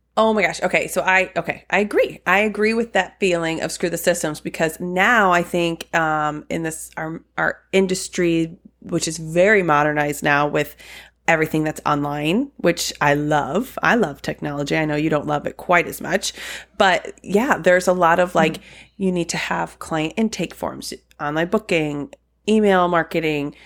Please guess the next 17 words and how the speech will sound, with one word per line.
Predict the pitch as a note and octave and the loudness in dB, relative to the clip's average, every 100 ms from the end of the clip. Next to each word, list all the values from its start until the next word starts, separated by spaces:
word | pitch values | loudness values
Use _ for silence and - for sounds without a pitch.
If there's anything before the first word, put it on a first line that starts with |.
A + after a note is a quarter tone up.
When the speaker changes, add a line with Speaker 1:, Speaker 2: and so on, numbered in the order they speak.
| - _ - | -20 _ -4
Speaker 1:
Um, | D#3+ D3+ D3 D3 D3 C#3+ _ _ _ | 0 2 2 -2 -6 -12 _ _ _
I | - D#3+ | -6 -2
don't | D4 | 2
know, | F#3+ D#3 G#3+ G3 | 2 2 0 0
like, | F#3 - - - | -2 -2 -16 -12
so | - A3+ | -2 2
many, | G#3 G3+ G3 | 2 4 4
like, | F#3 F3 - _ - - | 2 0 -8 _ -20 -16
systems | - C4 - - E4+ D3+ - - - _ _ _ - | -2 0 0 0 0 0 -6 -12 -16 _ _ _ -2
to | A3 | 0
just | A3 A3 G3+ - | 0 -2 -10 -2
book | G#3+ A#3+ | 0 2
a | A3 E3+ _ _ | 0 0 _ _
frickin' | - A#3+ B3 G#3 | -2 -2 0 -2
appointment. | - A3 F#4+ A#3 | 0 0 2 0
Speaker 2:
Yeah, | C3+ - | -2 0
there, | F3 F3 | -2 -2